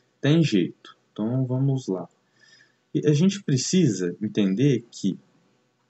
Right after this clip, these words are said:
a gente tem que clonar esse objeto. Então, tem uma propriedade em objeto, chama assign.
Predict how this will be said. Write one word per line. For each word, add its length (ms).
a 80
gente 680
tem 100
que 140
clonar 680
esse 220
objeto. 640
Então, 280
tem 160
uma 420
propriedade 840
em 100
objeto, 680
chama 440
assign. 640